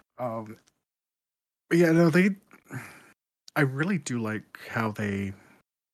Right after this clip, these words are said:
yeah, how they did the interweaving of the stories.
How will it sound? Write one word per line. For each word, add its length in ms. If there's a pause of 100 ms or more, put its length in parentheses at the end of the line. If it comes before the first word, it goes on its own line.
(1000)
yeah, 140
how 160
they 120
did 260
the 200
interweaving 480
of 100
the 80
stories. 760